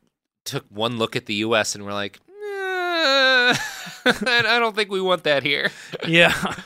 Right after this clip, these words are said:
Speaker 1: Yeah, we already, we already had enough of a problem with, with, with opiates in our past. Uh, we're, we're good. We're good. So that's what we got today. When we come back on Thursday, we're gonna talk about, among other things,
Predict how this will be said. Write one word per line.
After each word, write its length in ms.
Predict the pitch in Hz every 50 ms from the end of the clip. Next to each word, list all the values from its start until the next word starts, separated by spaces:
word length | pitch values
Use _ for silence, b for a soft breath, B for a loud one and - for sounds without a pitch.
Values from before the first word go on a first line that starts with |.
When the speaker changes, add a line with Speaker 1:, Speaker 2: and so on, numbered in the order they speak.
| B B B B B B B B -
Speaker 1:
Yeah, 120 | 135 123 - b b b
we 140 | _ 269 277
already, 280 | 247 214 190 190 165 b b b
we 140 | - 190 180
already 180 | 165 151 143
had 160 | 139 147 139 131
enough 240 | 127 120 127 123 120
of 100 | 117 107
a 60 | 104
problem 440 | 85 - 123 107 101 98 101 92 92
with, 280 | 92 87 - - - _ _
with, 320 | 95 98 92 - _ _ _ _ _
with 160 | 104 101 90 - -
opiates 500 | 101 98 90 - 92 90 - - - -
in 160 | - 92 87
our 140 | 82 80 80
past. 500 | - 90 85 80 78 73 - - - -
Uh, 400 | - 90 87 80 80 80 78 85 82
we're, 140 | - 185 156
we're 160 | - 156 190 175
good. 240 | - - - - - _ _ _ _ _ _ _
We're 100 | - 139
good. 220 | 101 - - - - _ _ _ _ _ _ _ _ _
So 220 | - 254 208 - - _ b b b b b b b _
that's 140 | 165 180
what 80 | - 233
we 60 | 214
got 160 | 190 208 208 -
today. 320 | 240 202 160 110 80 90 117
When 120 | 127 117
we 80 | 120 131
come 180 | - 160 147
back 320 | 127 123 123 127 135 135 - -
on 240 | - 113 110 113 110
Thursday, 520 | - - 117 107 95 90 - - 80 85
we're 140 | 98 104 101
gonna 160 | 95 92 92
talk 300 | 87 - 107 95 90 -
about, 400 | - 90 82 87 80 80 80 80 -
among 280 | - 92 95 92 87 82
other 260 | 73 101 113 113 90
things, 440 | 82 - 85 76 69 64 - -